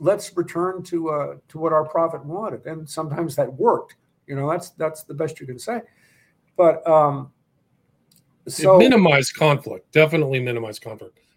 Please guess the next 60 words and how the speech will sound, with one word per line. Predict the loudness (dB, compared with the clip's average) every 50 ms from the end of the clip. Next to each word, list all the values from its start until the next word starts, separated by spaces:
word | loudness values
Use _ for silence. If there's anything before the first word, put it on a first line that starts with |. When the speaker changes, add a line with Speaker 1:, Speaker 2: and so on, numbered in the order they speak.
| _
Speaker 2:
I | -4
think | -4 -2 2
you | 4 6
had | 6
to | 6
Speaker 1:
Yeah, | 6 4
Speaker 2:
pay | 2 0 0
the | -2 -4 -4 -4
Speaker 1:
and, | -2 -2 -2
and, | -2 0
Speaker 2:
jizya, | 2 2 2 2 2 -2
Speaker 1:
and | -4 -6 -8 _ _ _ _ _ _ _
it, | -6 -2 0
Speaker 2:
you | 2
had |
to | 2 2
Speaker 1:
it | 2
Speaker 2:
kinda | 2 0 0
pay | 0 0 0 0
a | 0 0
tax, | -2 -2 -2 0 0 -2 -4 -6 -8 -16 -20 -20 _ _ _ _ _ _ _ _ _ _
right? | -4 -4 -4 -4 -6
But | -8 -4 -2
there | -2 0
was, | 0 -2 -2 -4
uh, | -6 -4 -2 0 0 0 0 -2 -6 _ _ _ _ _ _ _ -12
Speaker 1:
<clears throat> | -4 2 2 2 2 0 -6 -6 -4
Speaker 2:
you | -2
know, | 0 2
there | 2 2 2
was, | 0 0 0
like, | 0 0 0
some, | 0 0 0 0 -2 -4 -8 -10
some | -8 -8 -6 -6
communities | -4 -2 -2 0 0 -2 -2 -4 -4 -6 -4 -2
thought | -2 -2 -2 -2
they | -4 -4 -2
had | -2 -4 -4
it | -4 -4
good | -2 -2 -2 -2 -4
in | -6 -8 -8 -8
the, | -8 -8
the | -8 -8 -8
Middle | -6 -6 -6 -6 -6 -6
East | -6 -8 -8 -10
that | -12 -12 -8
weren't | -6 -4 -4 -4 -4 -6
Muslims | -10 -12 -12 -12 -12 -14 -14 -14 -14 -16 -20 _ _ _ _ _ _ _ -8
under | -6 -6 -6 -6
the | -8
Muslims | -6 -6 -6 -6 -6 -8 -10 -12 -14
because | _ -20 -18 _ -12 -12 -10
they | -10 -12
got | -14 -14 -18 _
protected. | -20 _ -14 -14 -14 -12 _ -18 -18 -18 _ _ _ _ _ _ _
They | -18 -16
just | -16 -16 -14 _
paid | -10 -10 -10
a | -12
tax. | -14 -14 -16 -16 -16 -18 _ _ -20 _